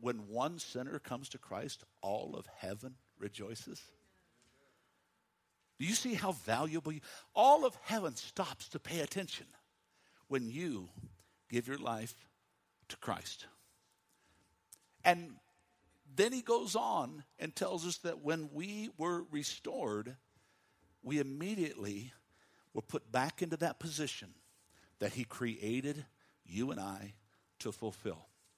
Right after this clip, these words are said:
I'm still in your notes, so don't, don't lose me, folks. What was that position? To help other lives be restored as well. Each Christian, each man,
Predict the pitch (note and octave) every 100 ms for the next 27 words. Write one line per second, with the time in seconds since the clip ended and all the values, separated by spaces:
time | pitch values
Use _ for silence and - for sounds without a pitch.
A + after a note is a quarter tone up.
0 | _ _ _ _ _ - C3 - D3 G3+
1 | G#3 C3+ D3 - - - - G#2+ A#2 D3
2 | - C3+ E3+ D3 A#2+ A2 A#2 G#2+ - -
3 | - - _ A2 C#3 G3 - D#3 D3+ -
4 | - - E3+ D3+ F3 - G3 G#3 - -
5 | _ _ - - _ - C#3+ G#2+ - D#3+
6 | F3 - - - - _ _ C3 D3 C#3
7 | C#3 C3+ - _ _ G#2+ B2 A#2+ G#2 F2
8 | - - - _ _ A2 G#2+ G#2+ G#2 G#2
9 | - G2 - A2 G2 F#2+ F#2 F#2 - _
10 | _ - G2 F2 F2 D#2+ - - - _
11 | _ - - - - _ F3 A#3+ - -
12 | - - - G3+ - - A#2 - - G3+
13 | A3+ - C#3+ C3+ C#3 E3+ F#3 F#3